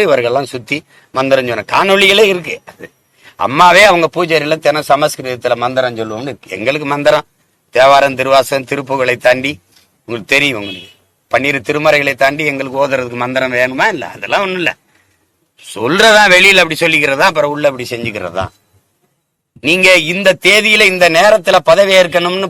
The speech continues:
பதவி ஏற்கிறவங்க கிட்ட போயிட்டு இதையெல்லாம் நீங்க பேசிட்டு இருந்தீங்கன்னா எப்படி? அவர் காலை கழுவி நீங்க தண்ணீரை தலையில தெளிச்சா தான் பதவி நீடிக்கும்னா குடங்குடமா கூட தண்ணியை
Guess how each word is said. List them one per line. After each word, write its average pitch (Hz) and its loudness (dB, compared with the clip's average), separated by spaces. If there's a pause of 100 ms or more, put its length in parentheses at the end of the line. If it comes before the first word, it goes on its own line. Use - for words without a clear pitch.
பதவி 180 2
ஏற்கிறவங்க 151 0
கிட்ட 139 -2
போயிட்டு 156 -4 (440)
இதையெல்லாம் 170 4
நீங்க 151 -4
பேசிட்டு 147 -2
இருந்தீங்கன்னா 127 -4
எப்படி? 101 -14 (540)
அவர் 123 0
காலை 175 4 (100)
கழுவி 180 2 (100)
நீங்க 147 -4 (100)
தண்ணீரை 156 0 (100)
தலையில 156 0
தெளிச்சா 151 0 (100)
தான் 170 -2
பதவி 165 0 (100)
நீடிக்கும்னா 175 0 (920)
குடங்குடமா 185 4
கூட 190 4 (120)
தண்ணியை 160 0